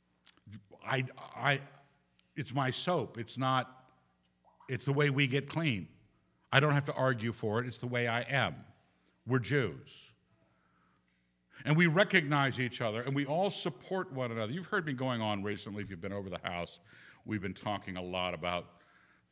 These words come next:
subjective objectivism, that you have this need to meet with one another because our relationship to the objective actuality, you can doze off at this point,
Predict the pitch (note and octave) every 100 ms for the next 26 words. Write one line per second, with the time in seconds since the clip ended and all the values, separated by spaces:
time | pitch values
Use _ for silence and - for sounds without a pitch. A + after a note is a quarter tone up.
0 | - - A2 G#2+ G#2+ - G2 E2 G#2 G#2+
1 | - F2 F2 D#2 C2+ D2 E2 F#2 F#2 F#2+
2 | G#2 G2+ F2+ F#2+ E2 - - _ _ _
3 | _ _ _ _ _ A2 A#2 C3+ A#2+ G#2+
4 | G2 G#2+ D3+ C#3+ B2 G2 A2+ G#2+ G2+ F#2+
5 | G2+ G2+ - A#2+ G#2+ G#2 F#2+ G2 B2 D#3
6 | - C3+ - B2+ - A2 G#2 F2+ G2 A#2
7 | A#2 A2+ G#2 G2+ - G#2 F#2+ F2 E2+ D#2+
8 | E2 - - - F#2+ - D#2+ F#2+ F2 E2+
9 | E2 - D#2 E2 - D2